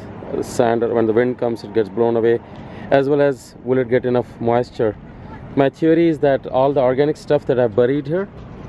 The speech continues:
um, buried it only, let's say, about a two, three centimeters deep, is holding the soil together, one, as well as is serving as a water bank. Organic stuff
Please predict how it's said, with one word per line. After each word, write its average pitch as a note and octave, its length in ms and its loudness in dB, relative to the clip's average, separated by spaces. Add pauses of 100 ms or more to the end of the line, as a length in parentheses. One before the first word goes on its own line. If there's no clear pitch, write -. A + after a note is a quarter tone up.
(640)
um, A2+ 680 2 (300)
buried C3+ 320 2
it C3 80 -2
only, B2+ 260 0
let's A#2+ 200 -2
say, B2+ 100 0
about A#2 240 2
a G#2+ 80 -4
two, C3 100 0
three B2+ 200 0
centimeters A#2 520 2
deep, C3 220 0 (840)
is A#2 140 4
holding C3+ 340 2
the C#3+ 80 0
soil C3+ 320 2
together, C3+ 380 2
one, C#3 300 0
as B2 180 0
well C#3 160 4
as C3+ 340 0
is B2 160 -4
serving C3 380 2
as A#2+ 140 2
a A#2 40 2
water A#2+ 320 0
bank. A#2+ 340 0 (200)
Organic A#2 420 2
stuff A#2+ 240 -2